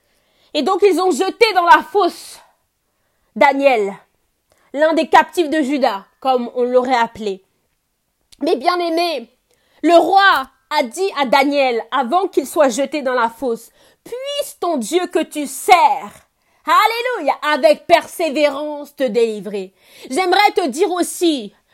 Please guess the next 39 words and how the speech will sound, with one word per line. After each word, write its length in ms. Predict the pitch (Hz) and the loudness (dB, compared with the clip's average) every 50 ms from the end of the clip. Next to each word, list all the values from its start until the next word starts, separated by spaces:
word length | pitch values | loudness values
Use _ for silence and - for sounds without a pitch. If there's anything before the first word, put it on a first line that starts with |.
| _ _ _ _ _ | _ _ _ _ _
Puisse 500 | - 453 508 508 - - - - - _ _ | -12 -4 -2 0 -2 -2 -6 -14 -20 _ _
ton 160 | 427 381 370 | -4 -2 -2
Dieu 260 | 269 226 254 403 403 - - | -4 -4 -2 -2 -2 0 0
que 100 | 392 359 | -2 -4
tu 240 | - - 349 349 | -2 0 0 0
sers 840 | - - - - - 440 415 370 330 285 240 214 196 226 233 233 202 - _ _ _ _ - - | 0 0 -2 4 6 8 8 8 6 2 0 0 -2 -4 -6 -8 -10 -14 _ _ _ _ -16 -6
vienne 280 | 240 381 392 381 - | -2 0 0 0 6
te 160 | - - 349 | 6 6 6
délivrer 600 | 330 240 392 381 392 359 359 349 - 349 349 349 | 8 4 0 -2 0 2 2 4 4 4 2 2
de 100 | 277 320 | 2 4
la 160 | 320 330 294 285 | 6 6 6 4
situation 1000 | - - - - 392 349 - - - 339 339 320 285 - - - - 339 302 254 | 2 -6 -8 -8 -8 -8 -8 -2 2 4 6 6 4 2 -4 -8 -6 -6 -6 -4
que 100 | - 262 | -4 -6
tu 260 | - - - 233 220 | -6 -6 -8 -10 -10
vis. » 260 | 175 - 226 196 180 _ _ - - - - - - | -10 -10 -12 -14 -14 _ _ -20 -20 -20 -20 -8 -4
Peut-être 440 | 330 330 330 392 359 359 381 349 | -2 0 4 4 4 4 4 0
est-ce 180 | 330 302 - - | -2 -2 0 2
la 100 | 330 311 | 2 2
maladie 640 | 339 311 311 370 381 403 392 381 254 - 294 285 233 | 6 6 8 8 8 6 4 0 -2 -2 -4 -4 0
dans 160 | 202 320 339 | 2 2 2
ton 180 | - - 359 302 | 2 0 -2 -4
foyer, 440 | - - 359 381 381 370 339 294 | -2 2 4 6 6 6 6 4
dans 140 | 240 285 294 | 2 0 0
ta 200 | 302 - 320 302 | 4 4 4 4
vie 160 | 220 285 392 | 2 0 -4
professionnelle, 880 | 381 - - 392 370 - - 339 330 - - 311 277 277 269 247 233 220 - _ - - 440 320 | -4 -2 -2 -2 -2 -2 -2 -4 -4 -2 -2 -2 -2 0 0 0 -2 -4 -6 _ -18 -16 -12 0
dans 200 | 254 359 392 359 | 2 2 2 4
ta 220 | - 415 403 359 | 6 6 6 6
santé, 420 | 359 - - 370 359 - - 339 302 | 4 2 -2 -4 -4 -2 -4 -4 0
dans 160 | 247 349 359 | 2 0 2
ta 200 | - 403 370 320 | 2 2 2 2
vie, 240 | 247 320 381 370 359 - - - - - | 2 0 -2 -4 -4 -6 -10 -10 -8 -2
dans 140 | 269 311 370 | 2 2 2
ton 180 | - - 415 403 381 | 4 2 0 0 -2
ministère. 640 | 403 415 415 415 359 - - - - 330 294 - - - - _ _ | -6 -8 -2 -2 -2 -2 -2 0 2 4 4 4 2 0 -4 _ _
Puisse 380 | - - 554 571 508 494 - - | -12 -4 0 0 0 0 0 -2
ton 180 | - 403 370 | -2 0 0
Dieu, 320 | 262 202 214 285 330 349 302 | -2 -4 -4 0 4 6 6
alléluia, 920 | 254 240 226 208 339 427 508 554 571 571 539 480 370 277 220 196 180 - | 6 6 6 6 6 8 8 8 6 4 2 0 -2 -2 -4 -4 -4 -6